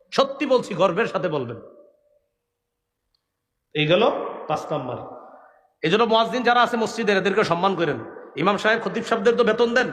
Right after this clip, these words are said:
মুয়াজ্জিন সাহেবেরও যথেষ্ট বেতন করার চেষ্টা করবেন। ইমাম সাহেব যারা আছেন, আপনারা একটু মুয়াজ্জিনদের প্রতি খেয়াল রাখতে হবে।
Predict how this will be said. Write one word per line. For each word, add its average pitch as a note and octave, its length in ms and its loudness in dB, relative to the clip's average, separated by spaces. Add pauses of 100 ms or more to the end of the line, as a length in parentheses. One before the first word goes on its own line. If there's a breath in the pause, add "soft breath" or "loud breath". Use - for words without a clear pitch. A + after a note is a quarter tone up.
(240)
মুয়াজ্জিন G#3 360 0
সাহেবেরও B3 300 2
যথেষ্ট G#3+ 360 0
বেতন A3 400 0 (280)
করার G3 240 2
চেষ্টা F3 260 -2
করবেন। C3+ 260 -4 (480)
ইমাম F#3+ 180 -2
সাহেব G3 180 -2
যারা G3 140 4
আছেন, G3 180 2
আপনারা F#3 260 0
একটু F#3 140 -4
মুয়াজ্জিনদের F3+ 440 -2
প্রতি E3+ 180 -6
খেয়াল D#3+ 180 -6
রাখতে C#3+ 200 -8
হবে। - 460 -14